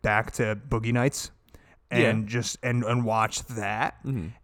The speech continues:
Speaker 1: And then you can kinda bounce around to wherever you kinda wanna go. But I think Boogie Nights is always, like, a really, really good kind of staple of, like, it's his, it's his first feature, and you can already see that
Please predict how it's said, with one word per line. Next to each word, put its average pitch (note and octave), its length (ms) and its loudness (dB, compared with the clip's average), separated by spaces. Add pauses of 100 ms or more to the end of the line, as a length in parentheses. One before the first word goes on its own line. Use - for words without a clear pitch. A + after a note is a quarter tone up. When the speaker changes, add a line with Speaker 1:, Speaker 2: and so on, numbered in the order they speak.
(140)
Speaker 1:
And C#3 260 4
then C3+ 180 8
you C#3 80 6
can C#3+ 140 4
kinda B2+ 260 6
bounce A#2+ 340 4
around A#2 640 4
to B2 160 6
wherever A2+ 280 4
you A2 120 2
kinda A2+ 220 0
wanna A2 240 2
go. A2 180 2
But A#2 120 4
I A#2 40 2
think C#3 200 4
Boogie A#2+ 220 2
Nights A#2+ 200 0
is A2+ 80 -4
always, A2 240 0
like, A2+ 140 -4
a G#2+ 40 -2
really, A2+ 280 -2
really A2 260 -2
good G#2+ 260 -4
kind A2 220 -2
of G2+ 100 -8
staple G2+ 680 -4
of, G#2 120 -6
like, G#2 300 -6 (160)
it's D3 160 -2
his, B2+ 240 -2
it's C#3 140 -2
his A2+ 140 -4 (200)
first - 460 4
feature, A#2+ 680 2 (680)
and A#2+ 300 2
you B2 80 2
can C3+ 140 2 (120)
already B2+ 420 6
see B2 320 0
that A2 400 -2